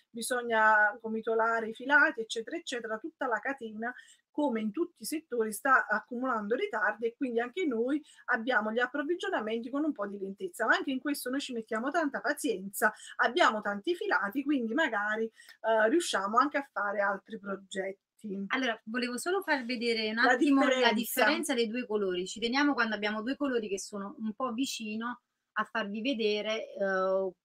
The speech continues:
Speaker 2: qual è la tonalità di differenza. Questo è quello che noi abbiamo chiamato rosso,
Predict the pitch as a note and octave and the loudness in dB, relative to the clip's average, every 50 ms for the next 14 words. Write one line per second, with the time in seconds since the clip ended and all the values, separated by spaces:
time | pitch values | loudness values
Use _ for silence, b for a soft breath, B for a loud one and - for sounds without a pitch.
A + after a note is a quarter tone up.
0 | _ _ _ - A#3 A3+ A3+ A3 G3+ G3 G#3 G3+ G#3 G#3 A3+ B3 G3+ - G#3 G3 | _ _ _ 0 0 2 2 2 0 0 0 -2 -2 -2 -2 -2 -2 2 2 2
1 | G#3 - - _ G3+ G3 F#3 F#3 G3 - - - F#3 F3 F3 E3+ E3 F3 F3 - | 2 2 0 _ -10 -8 -6 -6 -8 -10 -8 -8 -8 -6 -6 -8 -12 -12 -10 -8
2 | G3 F#3 A#3+ D#4 E4 - - F4 D4 - A#3+ A3+ G#3+ G3 G3+ G3+ G3+ G#3+ G#3 F#3+ | -4 -2 -2 0 0 -2 -2 -6 -8 -6 -6 -6 -4 -4 -4 -4 -4 -4 -4 -4
3 | F#3+ F#3+ F#3+ F#3+ - G3 G3 F#3+ F#3+ F#3 - F#3+ F#3 - _ F#3+ F#3+ G#3 G3 F#3+ | -4 -6 -6 -6 -6 -6 -4 -4 -4 -4 -6 -10 -14 -14 _ -8 -6 -6 -6 -6
4 | - - - - - G#3 G#3+ A#3+ A#3+ - - | -6 -10 -10 -8 -6 -6 -4 -6 -6 -10 -14